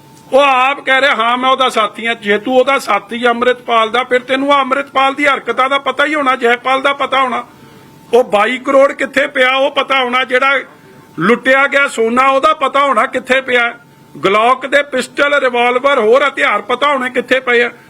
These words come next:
ਫਿਰ ਇਹਦੀ ਇਨਵੈਸਟੀਗੇਸ਼ਨ ਕਿਉਂ ਨਹੀਂ ਹੋ ਰਹੀ? ਅੱਜ ਤੱਕ ਜਿਹੜਾ ਬੰਦਾ ਆਪ on record ਮੰਨਿਆ, ਸਰਕਾਰ ਦਾ ਮੁਲਾਜ਼ਮ ਹੋਵੇ,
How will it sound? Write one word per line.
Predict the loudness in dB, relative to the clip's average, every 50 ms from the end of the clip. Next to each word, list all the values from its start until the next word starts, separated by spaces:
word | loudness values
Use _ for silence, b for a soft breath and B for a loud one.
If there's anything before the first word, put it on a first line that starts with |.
| B B -4
ਫਿਰ | -2 0
ਇਹਦੀ | 0 0 2 2 2
ਇਨਵੈਸਟੀਗੇਸ਼ਨ | 2 4 2 0 0 0 -4 -2 0 0 0 2 0 -2 -2
ਕਿਉਂ | -2 -2 0
ਨਹੀਂ | 2 2
ਹੋ | 4 4 2
ਰਹੀ? | 2 0 -4 -8 -12 -14 -4 -2 0 0
ਅੱਜ | 0 -2 -2 -4
ਤੱਕ | -4 -4 -2 -2 0 0 0 -2 -2 -2 -2 -2 -2 -6 -10 -18 -20 -20 -20 -20 -20 -20 -20 -20 -20 -6
ਜਿਹੜਾ | 0 0 2 2 4 2 2
ਬੰਦਾ | 2 0 -2 -2 0 0 2 2 2 0 0
ਆਪ | 2 2 4 4 4 2 2 2 0
on | 0 0 0
record | -2 -4 -4 0 2 2 4 4 4 2 0 -4
ਮੰਨਿਆ, | -4 -4 -4 -2 -2 -2 -2 -2 -4 -8 -18 -20 -20 -20 -20 -20 -20 -20 -18 -12
ਸਰਕਾਰ | -4 -2 -2 -2 0 -2 -2 0 2 0 0 0
ਦਾ | 0 0 0 0
ਮੁਲਾਜ਼ਮ | 0 -2 0 0 0 0 0 0 0 2
ਹੋਵੇ, | 2 2 4 4 2 0 -2 -6